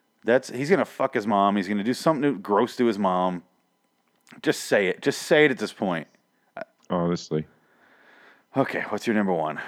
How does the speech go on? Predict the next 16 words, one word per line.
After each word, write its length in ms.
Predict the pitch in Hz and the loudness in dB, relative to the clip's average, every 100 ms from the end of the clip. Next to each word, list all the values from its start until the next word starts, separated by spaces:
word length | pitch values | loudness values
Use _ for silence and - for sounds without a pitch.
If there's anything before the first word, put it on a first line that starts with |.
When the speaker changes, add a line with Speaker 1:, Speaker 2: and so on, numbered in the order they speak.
| - | -8
Speaker 1:
I'm, 140 | 98 90 | -6 -4
I'm 120 | 92 | -2
all 100 | 87 | 0
worked 260 | 82 76 85 | 0 -2 -4
up 140 | 73 | -4
here 160 | 85 80 | -4 -4
thinking 300 | 87 80 80 | -6 -8 -8
about 280 | 80 78 - - - | -6 -8 -10 -18 -14
Speaker 2:
<sighs> 520 | - - - - - | -12 -14 -16 -10 -2
Okay, 420 | 90 - 85 90 - | 0 2 2 0 0
um, 420 | 98 98 101 98 | 4 4 2 -2
Speaker 1:
s-, 120 | - | -6
Speaker 2:
this 200 | - 113 | 0 2
was 160 | 123 104 | 4 2
a 60 | |
Speaker 1:
sucking 80 | 98 | 2